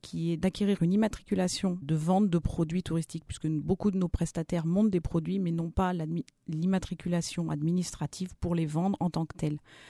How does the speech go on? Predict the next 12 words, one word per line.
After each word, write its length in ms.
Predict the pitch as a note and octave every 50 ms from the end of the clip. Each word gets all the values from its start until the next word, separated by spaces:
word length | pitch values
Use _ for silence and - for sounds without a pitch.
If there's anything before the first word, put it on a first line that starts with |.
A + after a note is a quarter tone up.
| - - _ _ _ -
Parce 180 | - - - -
que 140 | - E3+ D#3
ça 180 | - - C#3
coûte 220 | - - - - -
cher, 340 | - - E3 E3 E3+ F3+
parce 140 | - D3+ -
que 100 | - D3+
c'est 240 | - - - - -
un 440 | C#3+ C#3 C#3 C3+ C3+ C3+ C3 B2+ C3 -
casse-tête 400 | C#3+ C3+ - - - E3 - D3+
a-, 160 | C#3 C#3 - -
administratif. 720 | D3+ C#3+ D3 C#3 C3 - - - B2+ - - A3 G#3+